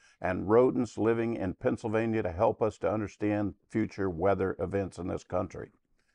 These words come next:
But let's get on to something way more important for us. The U N R W A, the unwa, which stands for the United Nations Relief Worker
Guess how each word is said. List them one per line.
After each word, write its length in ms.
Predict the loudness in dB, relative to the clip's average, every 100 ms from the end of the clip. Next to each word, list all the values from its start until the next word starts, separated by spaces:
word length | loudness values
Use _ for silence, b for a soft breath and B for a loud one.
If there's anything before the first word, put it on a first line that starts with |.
| _ _ _ _ 6
But 160 | 10 10
let's 180 | 8
get 160 | 8 8
on 240 | 10 6
to 220 | 6 2 4
something 600 | 2 2 4 4 2 0
way 240 | 2 4
more 240 | 6 6 6
important 500 | 4 2 2 0 -2
for 300 | 0 2 0
us. 120 | -4 -20 _ _ _ _ _ 0
The 100 | 2
U 300 | 4 6 6
N 240 | 4 2
R 340 | 6 8 8
W 420 | 8 6 6 4 4
A, 520 | 4 4 4 2 0
the 240 | 0 0 2
unwa, 720 | 2 2 4 4 4 2 -2 -2
which 240 | -2 -2
stands 420 | -2 0 0 -2
for 120 | -2 -2
the 120 | 0
United 580 | 0 0 2 2 2 0
Nations 640 | 0 -2 -4 -8 -8 -6
Relief 640 | -4 0 0 0 -2 -4
Worker 640 | -2 2 2 2 -2 -2